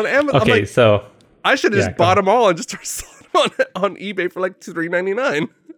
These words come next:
Speaker 2: Yeah, they're, they're, like, eight bucks, twelve bucks online right now. Yeah,
Speaker 1: I
Speaker 2: so
Speaker 1: should've, yeah, I should've
Speaker 2: <laughs> it's,
Speaker 1: bought 'em
Speaker 2: it's,
Speaker 1: all.
Speaker 2: it's, it's, it's funny that we're talking about this. I, I, um, last week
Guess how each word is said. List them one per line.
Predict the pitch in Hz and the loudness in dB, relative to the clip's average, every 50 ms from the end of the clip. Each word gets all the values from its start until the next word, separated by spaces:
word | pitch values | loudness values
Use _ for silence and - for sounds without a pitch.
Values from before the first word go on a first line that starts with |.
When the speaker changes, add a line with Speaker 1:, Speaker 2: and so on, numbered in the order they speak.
| - - | -18 -6
Speaker 2:
Yeah, | 254 214 226 233 190 | 0 2 2 4 4
they're, | 160 185 185 | 4 2 4
they're, | 180 185 180 196 | 4 6 6 6
like, | 196 190 185 175 - - | 6 4 2 0 0 2
eight | 180 185 190 180 | 4 4 4 4
bucks, | - 180 175 175 175 - - | 4 4 4 4 2 -2 -4
twelve | - 180 180 180 170 | 0 2 2 4 4
bucks | 170 175 170 170 - 180 | 4 2 2 2 0 -2
online | 170 165 165 170 175 170 165 | 0 0 0 0 0 0 2
right | 147 131 113 | 2 0 0
now. | 107 104 101 92 - - - - - - - - | 0 0 -2 -4 -6 -10 -20 -20 -20 -20 -6 0
Yeah, | - 160 151 | 2 4 4
Speaker 1:
I | 135 - | 4 4
Speaker 2:
so | - 143 143 143 - | 4 4 4 4 2
Speaker 1:
should've, | - - 127 - - - - - _ - - - | 0 -2 -2 -4 -4 -10 -16 -20 _ -20 -18 -10
yeah, | - 131 143 | -8 -6 -4
I | 151 | -2
should've | - 147 - | 0 0 0
Speaker 2:
<laughs> | |
it's, | 147 | 0
Speaker 1:
bought | 147 143 | 0 0
'em | 139 131 139 135 | 0 2 2 0
Speaker 2:
it's, | - - | 0 0
Speaker 1:
all. | - | 0
Speaker 2:
it's, | 143 123 - | -2 -2 -2
it's, | - - - - | -6 -18 -4 -2
it's | 156 - - | -2 -2 0
funny | - - 165 156 151 139 | 0 2 2 4 4 6
that | 123 120 123 | 4 4 4
we're | 113 113 | 2 2
talking | 110 127 127 123 110 | 2 2 2 2 2
about | 104 101 98 - | 2 2 0 2
this. | - 98 95 - - | 0 0 0 0 -2
I, | - 113 117 120 | 0 2 2 2
I, | 120 - - 65 - - - - - | 2 0 -2 -4 -4 -6 -8 -4 0
um, | 117 113 110 107 | 2 2 2 4
last | 117 127 127 131 - - | 2 2 2 0 -2 0
week | 135 123 113 110 107 - | 0 2 2 0 -2 -6